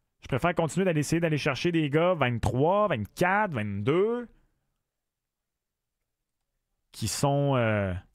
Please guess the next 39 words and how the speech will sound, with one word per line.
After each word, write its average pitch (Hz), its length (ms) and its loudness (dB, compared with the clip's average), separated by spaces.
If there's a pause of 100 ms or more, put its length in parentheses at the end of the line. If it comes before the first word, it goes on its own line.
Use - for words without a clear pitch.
(840)
dans 110 140 0
la 110 120 0
même 151 140 0
catégorie 156 480 0
d'âge. 220 540 -2 (540)
Pour 123 160 -4
l'an 190 140 0
prochain. 190 420 -2
Après 160 240 0
ça, 277 240 0
là, 220 100 0
quand 254 220 -2
t'es 147 100 0
vraiment 147 320 2
dans 110 120 0
la 104 40 -2
vraie 127 160 0
fenêtre, 151 300 -2
là, 120 60 -6
c'est, 98 180 -6
les, 87 180 -10
les 82 80 -14
choses 127 220 -8
changent. 180 320 -6
Mais, 98 160 -4 (1300)
euh, 139 320 -6 (420)
je 190 60 -8
sais 302 100 -6
pas. - 160 -4 (720)
Il - 60 -10
y - 20 -20
a - 20 -20
quand 247 140 -2
même 415 80 -4
plusieurs 196 320 -2
à 101 60 -2
pas 123 100 -2
détester, 117 500 -6
euh, 87 160 -6